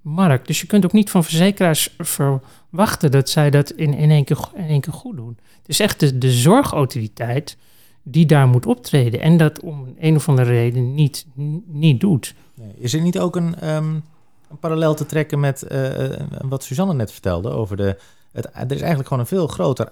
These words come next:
Speaker 2: aanbod, eh, ook in de G G Z, net zoals in de ouderenzorg, een veel, een veel grotere zorgvraag dan dat er, eh, eigenlijk, eh, mensen zijn om, om ze te behandelen?
Speaker 1: Ja, dat, dat is zeker waar, ja. Ja.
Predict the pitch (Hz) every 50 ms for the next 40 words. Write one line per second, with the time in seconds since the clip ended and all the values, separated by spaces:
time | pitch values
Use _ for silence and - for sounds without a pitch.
0 | - _ - 160 190 208 185 123 98 90 107 - - - - - - _ _ _
1 | 123 120 117 117 113 110 110 110 107 107 107 120 - - - - - _ _ _
2 | _ 147 170 165 156 139 117 104 - 113 104 98 98 - 98 - 123 104 - -
3 | 135 139 139 - 117 107 110 107 - 151 185 175 156 123 101 110 95 92 - -
4 | _ _ _ _ _ _ _ - 127 - 151 143 127 123 - - - 147 - -
5 | 135 127 - 120 110 98 - 135 160 180 156 - - - 120 107 107 117 - -
6 | 131 131 127 127 131 - 131 123 - - - 123 120 113 113 - - 123 127 113
7 | - 117 113 - - - _ 117 117 113 110 - 117 117 123 139 160 170 - -
8 | 131 - 127 117 110 110 117 - - 143 135 135 - - 151 143 156 147 143 139
9 | 143 165 160 117 110 160 220 - _ _ 180 165 156 151 147 151 175 165 - -
10 | - 165 156 156 131 - - - 120 - - 143 127 139 143 156 165 165 139 123
11 | 117 104 - _ _ _ 190 156 127 123